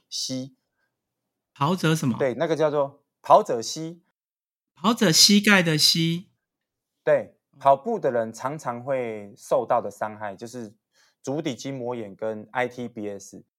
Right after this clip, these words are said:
Speaker 2: 那跑者膝的症状是什么？
Speaker 1: 它的中文名字叫做髂筋束症候群，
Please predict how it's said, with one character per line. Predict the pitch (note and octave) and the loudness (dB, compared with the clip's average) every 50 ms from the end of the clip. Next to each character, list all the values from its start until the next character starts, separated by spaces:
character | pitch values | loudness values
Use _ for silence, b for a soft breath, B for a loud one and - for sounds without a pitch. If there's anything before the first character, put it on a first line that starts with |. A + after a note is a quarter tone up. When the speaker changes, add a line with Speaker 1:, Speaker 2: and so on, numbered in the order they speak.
| _ _ _ _ _ _ _ | _ _ _ _ _ _ _
Speaker 2:
那 | A#3+ A#3+ A#3 | -4 -4 -4
跑 | A#3 F3 F3+ F#3+ | 0 2 2 2
者 | G3+ G3+ F3+ D#3 C#3 | 4 6 4 4 6
膝 | C#3 - - F#3 F#3+ | 4 4 4 2 2
的 | F3 F3 D3+ C#3+ | 2 2 2 0
症 | C#3 - G3 F3+ E3 D#3 | 2 2 4 4 4 4
状 | - F3 D#3 D3 | 4 4 2 2
是 | D3 - D#3 D3 | 2 0 -2 -4
什 | - A#2+ G#2 | -4 -4 -6
么？ | G#2 G#2 - - _ _ _ _ _ _ _ _ _ _ _ _ _ _ _ _ _ _ _ _ _ _ _ _ _ _ - | -6 -8 -12 -18 _ _ _ _ _ _ _ _ _ _ _ _ _ _ _ _ _ _ _ _ _ _ _ _ _ _ 0
Speaker 1:
它 | - G#3 G#3+ A3 | 4 4 6 6
的 | G3+ F3+ E3 | 6 4 4
中 | E3 F#3+ G3 | 4 4 2
文 | G3 E3+ | 2 2
名 | D3+ D#3 D3+ | 0 0 -2
字 | C#3+ | 0
叫 | D#3 D#3 D3+ D3 | 2 2 2 2
做 | - D3+ C#3+ C#3 C3+ C3 B2+ B2 A#2+ B2 - | 2 2 4 6 6 6 6 4 2 -2 -4
髂 | - F3 E3 D3+ C#3 C3+ | 0 2 4 4 4 2
筋 | C3 - C#3 C#3 C#3 | 0 -2 -6 -6 -6
束 | C3 - - C3+ A#2 G#2+ | -6 -6 -6 -6 -6 -4
症 | - - B2+ A#2 | -4 -2 -4 -2
候 | G#2+ A#2 A2 F#2+ F2 | -4 -6 -8 -8 -10
群， | - - - - | -14 -18 -20 -20